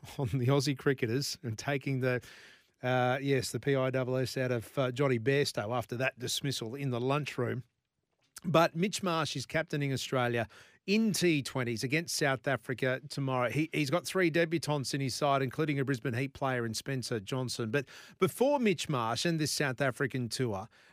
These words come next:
uh, there's one day is to follow, and it all leads up to the White Ball World Cup, the fifty over World Cup. What is the new Australian captain trying to get out of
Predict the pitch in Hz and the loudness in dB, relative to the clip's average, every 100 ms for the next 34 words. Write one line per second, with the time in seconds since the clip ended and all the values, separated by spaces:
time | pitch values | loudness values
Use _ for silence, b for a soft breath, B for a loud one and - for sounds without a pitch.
0 | b 143 160 147 190 196 165 160 156 - | b -2 0 2 2 2 4 4 2 -2
1 | - 151 143 147 143 143 160 156 151 123 | -2 2 2 2 0 0 0 0 0 0
2 | 135 - 143 135 127 127 143 - 139 127 | -2 -2 0 0 0 0 -2 -2 -2 0
3 | 120 131 123 113 123 - - 135 - 135 | 0 0 0 -2 -6 -6 -6 -6 -2 -2
4 | 117 113 120 117 135 - 156 226 233 214 | -2 -4 -4 -2 -4 -4 0 2 4 4
5 | 170 131 - 143 127 135 127 - 135 127 | 2 2 -2 -2 0 0 -2 -2 -2 -2
6 | 110 123 117 110 113 - 190 233 185 135 | -4 -6 -6 -8 -4 0 0 0 -2 0
7 | 151 131 139 143 110 98 - | 2 2 2 0 0 -4 -10